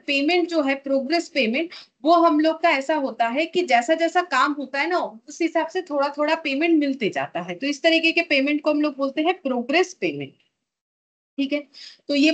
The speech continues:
progress payment लेस कर देंगे तो हमें पता चलेगा कि हमें customer से, ये मेरा sale value है, ठीक है,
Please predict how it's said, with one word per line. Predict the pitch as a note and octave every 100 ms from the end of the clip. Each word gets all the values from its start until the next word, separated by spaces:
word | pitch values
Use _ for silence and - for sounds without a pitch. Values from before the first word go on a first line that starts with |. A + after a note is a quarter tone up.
| D#4
progress | C#4+ C#4 D#4 D#4
payment | D4+ D#4 D#4
लेस | C#4 C#4+
कर | - C#4+
देंगे | B3+ C4
तो | D4+
हमें | D#4 D#4
पता | C4+ C#4+
चलेगा | D4 C#4+ A3 G#3+ D4+ -
कि | E4
हमें | C4 C4+ D#4
customer | C4+ - C#4+ B3
से, | B3+
ये | B3 A#3+ C#4
मेरा | D4+ E4+ E4+
sale | D#4 D4 B3+
value | G#3 E3 E3
है, | D#3
ठीक | C#4+ C#4
है, | D4